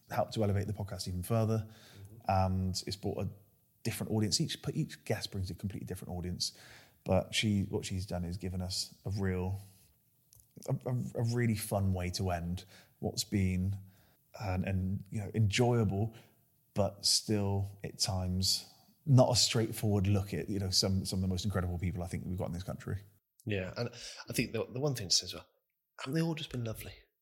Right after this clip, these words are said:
Speaker 1: Yeah,
Speaker 2: Like
Speaker 1: to a person, pretty much. I mean, I can't think of anybody that hasn't been, you know?
Speaker 2: Like, infectious positivity from most of them.
Speaker 1: Yeah,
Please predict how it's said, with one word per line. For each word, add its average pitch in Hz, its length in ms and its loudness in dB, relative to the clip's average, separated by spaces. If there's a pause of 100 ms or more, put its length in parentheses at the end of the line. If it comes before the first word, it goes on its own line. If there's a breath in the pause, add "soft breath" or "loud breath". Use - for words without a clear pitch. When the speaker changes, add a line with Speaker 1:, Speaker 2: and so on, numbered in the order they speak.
(260)
Speaker 1:
Yeah, 240 200 4 (320)
Speaker 2:
Like 104 180 4
Speaker 1:
to 156 60 6
a 135 40 4
person, 165 320 4
pretty 123 160 2
much. 147 340 0 (140)
I - 20 -2
mean, 135 320 4
I 123 120 2
can't 123 220 -4
think 120 120 -2
of 113 60 2
anybody 117 260 4
that - 80 -2
hasn't 156 220 2
been, 98 200 2 (140)
you - 80 -4
know? 120 120 0 (380 loud breath)
Speaker 2:
Like, 127 160 -2
infectious - 540 0
positivity 104 680 -4
from - 200 -8
most 95 260 -4
of - 120 -14
them. - 80 -20 (420)
Speaker 1:
Yeah, - 180 0